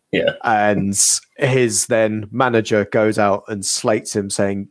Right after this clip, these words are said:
Speaker 2: "He'll prove you wrong in the next game." Yeah, that didn't help at all, was having
Speaker 1: Yeah.
Speaker 2: a completely re-fired up,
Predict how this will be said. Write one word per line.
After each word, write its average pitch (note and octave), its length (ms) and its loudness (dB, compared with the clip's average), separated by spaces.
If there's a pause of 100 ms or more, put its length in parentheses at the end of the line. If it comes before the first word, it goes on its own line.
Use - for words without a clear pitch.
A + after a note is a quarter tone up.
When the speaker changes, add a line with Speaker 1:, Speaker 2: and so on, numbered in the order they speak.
Speaker 2:
"He'll A#2 240 -2
prove A2+ 380 -2
you G2+ 140 0
wrong F#2+ 400 0 (160)
in G#2+ 160 0
the G#2 80 0
next G2 280 -2
game." F#2 360 0 (240)
Yeah, F#2 260 0 (280)
that D3 180 2
didn't G#2 200 -2
help F#2+ 360 -2 (180)
at G#2+ 260 -2
all, G2 260 -2 (240)
was A2 140 0
having G#2+ 200 2
Speaker 1:
Yeah. G#2+ 60 2
Speaker 2:
a G2+ 40 -4
completely A#2 580 -2
re-fired A2 800 0
up, G#2 280 0